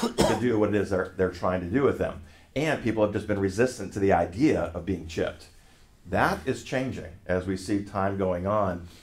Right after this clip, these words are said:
More and more peop-, more and more people are open to it. More and more companies are pushing for it, uh, for lots of different reasons. And so this idea of R F I D chips are,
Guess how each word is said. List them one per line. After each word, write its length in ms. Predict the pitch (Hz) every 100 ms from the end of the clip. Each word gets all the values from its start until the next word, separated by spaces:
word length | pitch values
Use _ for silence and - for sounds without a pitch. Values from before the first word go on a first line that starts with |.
| -
More 360 | 98 98 113 113
and 160 | 101 107
more 140 | 98
peop-, 300 | 113 104 -
more 160 | 104 113
and 60 |
more 160 | 110 98
people 240 | 113 92
are 140 | 92 -
open 320 | 104 113 107
to 160 | 113
it. 80 | 110
More 220 | 92 107
and 80 | 107
more 180 | 98 -
companies 560 | - 104 104 107 104 -
are 60 |
pushing 460 | - 113 113 120 113
for 340 | - 110 110
it, 220 | 110 110 - - - -
uh, 160 | 90 85
for 180 | 92
lots 400 | 92 95 104 -
of 140 | 101 90
different 340 | 98 101 -
reasons. 560 | 95 95 95 92 85 85
And 140 | 92
so 420 | - 104 98 92 - - -
this 180 | 101
idea 460 | 101 98 101 107 101
of 120 | 98
R 200 | 95 92
F 100 | 92
I 120 | 87
D 180 | 87 90
chips 500 | 87 110 107 - - -
are, 500 | 90 87 87 87 90